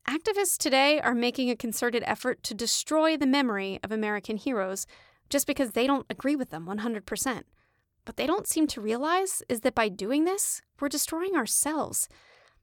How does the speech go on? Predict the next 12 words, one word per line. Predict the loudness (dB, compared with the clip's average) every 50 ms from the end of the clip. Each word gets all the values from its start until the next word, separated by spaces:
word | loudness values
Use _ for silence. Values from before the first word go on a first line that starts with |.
| _ -2
Because | 2 2 4 4
if | 2 2 0
you | 0 0
teach | 0 2 2 2 2 2
the | 2 4
next | 4 4 4 2 0
generation | 0 0 0 2 2 2 2 0 0 0 0 0 0
that | -2 -2 0
anything | 4 6 8 8 8 6 6 4 0 0 0 -2 -4
closed-minded | -4 2 4 4 4 4 2 0 2 4 4 4 4 4 2 0 -2 -2 -2
is | -2 -2 0
evil, | 4 4 4 4 4 2 -2 -2 -2 -4